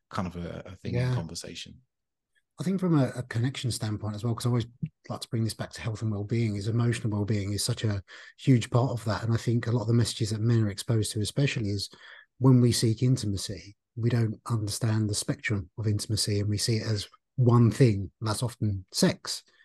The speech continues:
Speaker 2: So sometimes when we're seeking connection or we're feeling lonely or all of these other things, I wonder whether you could just speak to, like, the spectrum of intimacy and whether you believe,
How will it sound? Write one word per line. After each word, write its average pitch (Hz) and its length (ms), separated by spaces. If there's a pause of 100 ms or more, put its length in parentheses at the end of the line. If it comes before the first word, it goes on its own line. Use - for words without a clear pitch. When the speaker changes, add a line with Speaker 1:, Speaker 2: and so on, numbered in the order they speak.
(120)
Speaker 2:
So 127 260
sometimes 127 520
when 113 160
we're 113 100
seeking 107 380
connection 113 600
or 107 100
we're 104 80
feeling 107 340
lonely 120 520
or 104 240 (400)
all 143 140
of 135 60
these 127 140
other 143 200
things, 110 220
I 113 40
wonder 151 160
whether 147 120
you 131 60
could - 100
just - 180
speak 131 260
to, 123 180
like, 117 180
the 123 100
spectrum - 560
of 117 200
intimacy 131 560
and 113 180 (760)
whether 135 200
you 127 180
believe, 120 220